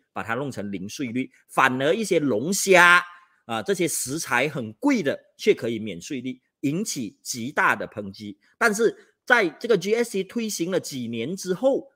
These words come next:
这些问题已经解决了，各种东西，呃，应该要免税率的都已经慢慢免税率了，哦。然后，呃，当时你一开始推的时候，你没有去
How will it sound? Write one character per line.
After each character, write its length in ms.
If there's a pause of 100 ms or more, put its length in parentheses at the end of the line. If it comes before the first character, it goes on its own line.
这 100
些 200
问 260
题 160
已 140
经 140
解 180
决 180
了， 220 (220)
各 180
种 300
东 180
西， 320 (240)
呃， 240
应 220
该 160
要 180
免 220
税 180
率 160
的 240
都 240
已 160
经 240
慢 100
慢 160
免 220
税 220
率 160
了， 100 (160)
哦。 160 (260)
然 280
后， 280 (340)
呃， 120 (100)
当 200
时 240
你 120
一 140
开 220
始 200
推 280
的 140
时 180
候， 140
你 100
没 280
有 160
去 220